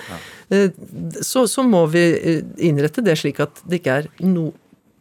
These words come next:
Speaker 2: altså ikke er særlig for gutter, eller særlig for jenter, for det vil jo være en del jenter, selv om det er færre jenter enn gutter,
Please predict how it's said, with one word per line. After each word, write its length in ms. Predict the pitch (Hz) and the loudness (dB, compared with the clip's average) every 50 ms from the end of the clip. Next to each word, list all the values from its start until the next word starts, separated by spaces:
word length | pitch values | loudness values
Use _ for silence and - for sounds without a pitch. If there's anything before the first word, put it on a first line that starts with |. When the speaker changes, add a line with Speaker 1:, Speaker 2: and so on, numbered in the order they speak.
| _ _ | _ _
Speaker 2:
altså 140 | - 160 196 | -4 -4 -4
ikke 200 | 196 190 170 165 | -2 0 0 0
er 40 | 170 | 0
særlig 540 | 160 - - - - 208 175 139 139 151 - | -2 -6 -8 -8 -6 -6 -4 -4 -4 -4 -2
for 160 | - 139 143 | -4 -4 -4
gutter, 420 | 156 165 - - - 247 - 175 - - | -4 -6 -6 -4 -4 -4 -4 -4 -6 -4
eller 160 | 170 151 156 | -4 -4 -4
særlig 300 | 156 - 185 156 139 139 | -4 -4 -4 -6 -4 -4
for 80 | - 175 | -4 -2
jenter, 340 | 170 156 135 - - 311 311 | -2 -2 -4 -4 -4 -4 -4
for 140 | - - 240 | -4 -4 -2
det 80 | 220 | -2
vil 120 | 202 202 196 | 0 0 0
jo 60 | 190 202 | 0 2
være 240 | 233 233 165 127 131 | 2 0 0 0 -2
en 140 | 143 156 160 | -2 -2 -2
del 160 | 151 143 143 | -2 -2 -2
jenter, 460 | 160 156 139 131 - - 262 277 170 - - - - - - - - | -2 -4 -4 -4 -2 -2 -2 -2 -2 -6 -14 -20 -20 -20 -20 -18 -8
selv 200 | - 190 170 160 | -6 -4 -2 -2
om 60 | 156 | -2
det 80 | 147 151 | -2 -4
er 100 | - - | -6 -8
færre 320 | - 160 139 135 143 160 | -6 -6 -4 -4 -2 -2
jenter 260 | 165 151 135 - - | -2 -2 -4 -4 -4
enn 140 | 147 143 147 | -4 -4 -4
gutter, 300 | 151 - - 143 160 156 | -6 -4 -4 -4 -4 -4